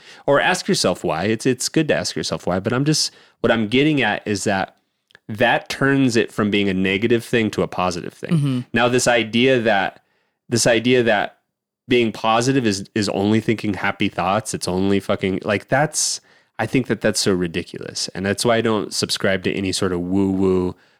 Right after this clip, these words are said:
Speaker 1: way of thinking. Like, I'm, and what I mean by woo-woo is people who are just like, positive mental attitude about everything. It's like, no, I don't agree.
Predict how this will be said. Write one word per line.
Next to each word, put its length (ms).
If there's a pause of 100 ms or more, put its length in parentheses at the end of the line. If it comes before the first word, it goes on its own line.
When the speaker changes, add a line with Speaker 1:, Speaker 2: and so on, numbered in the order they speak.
(140)
Speaker 1:
way 140
of 100
thinking. 340
Like, 260
I'm, 300 (240)
and 80
what 100
I 60
mean 160
by 140
woo-woo 400
is 100
people 300
who 80
are 100
just 220
like, 180
positive 400
mental 300
attitude 440
about 220
everything. 480
It's 140
like, 160
no, 580 (720)
I 160
don't 320 (100)
agree. 540